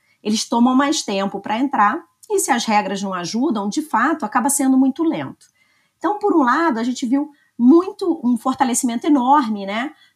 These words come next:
tanto das mulheres quanto das, das iniciativas relacionadas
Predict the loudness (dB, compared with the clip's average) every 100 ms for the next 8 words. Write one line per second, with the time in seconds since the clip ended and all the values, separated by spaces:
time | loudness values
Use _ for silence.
0 | _ -2 0 0 -2 -2 -2 0 0 0
1 | -2 -4 -8 -6 -4 -2 -4 -4 -4 -8
2 | _ _ -4 -2 -2 -4 -4 -6 -4 -4
3 | -4 -4 -4 -4 -8